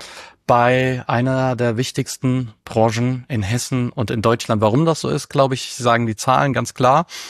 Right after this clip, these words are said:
Wir haben in Hessen, äh, über zweihunderttausend Mitarbeiterinnen und Mitarbeiter im Handel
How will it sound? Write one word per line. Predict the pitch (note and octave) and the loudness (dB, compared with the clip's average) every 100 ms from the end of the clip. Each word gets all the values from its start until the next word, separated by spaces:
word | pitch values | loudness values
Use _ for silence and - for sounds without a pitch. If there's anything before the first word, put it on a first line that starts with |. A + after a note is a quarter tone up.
| - - | -18 -10
Wir | A#2+ A#2 G#2+ | -6 -6 -6
haben | A#2 B2 A#2+ B2 B2 | -2 0 0 0 0
in | C3 A2+ | -2 -4
Hessen, | A2 B2+ - C#3 C3+ C3 | -2 -6 -4 -2 -2 -2
äh, | - D3+ C3+ C#3+ C#3+ | -4 -6 -6 -6 -8
über | D3 C3 - | -6 -4 -4
zweihunderttausend | C3+ B2+ A#2+ B2 A#2 A#2 A#2 - - - - | -4 -4 -2 -2 0 -2 -4 -10 -20 -20 -6
Mitarbeiterinnen | - C#3 B2+ A#2+ A#2 G#2+ A2 | -2 2 2 2 2 0 2
und | |
Mitarbeiter | B2+ D#3+ C3+ C3+ C#3 C3+ B2+ - | 2 0 0 0 0 0 -2 -6
im | C3 B2 F#2+ | -6 -6 -4
Handel | B2 C#3+ D3 C#3+ | -2 -2 0 -2